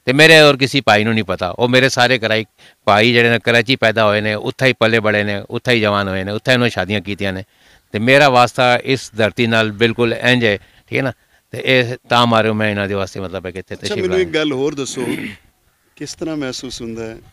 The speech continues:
Speaker 2: ਕਿ ਇੱਕ ਪੂਰੇ ਖਾਨਦਾਨ ਵਿੱਚੋਂ ਤੁਹਾਡੇ ਅੱਬੂ ਮੁਸਲਮਾਨ ਹੋਏ, ਬਾਕੀ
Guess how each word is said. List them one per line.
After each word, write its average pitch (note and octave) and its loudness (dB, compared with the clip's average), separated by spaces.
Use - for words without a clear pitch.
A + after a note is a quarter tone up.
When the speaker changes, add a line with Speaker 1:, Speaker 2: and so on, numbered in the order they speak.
Speaker 2:
ਕਿ D3 -10
ਇੱਕ D3+ -8
ਪੂਰੇ D3+ -8
ਖਾਨਦਾਨ C3+ -6
ਵਿੱਚੋਂ C3 -10
ਤੁਹਾਡੇ B2+ -6
ਅੱਬੂ C#3+ -8
ਮੁਸਲਮਾਨ C3 -8
ਹੋਏ, C3 -10
ਬਾਕੀ C3 -18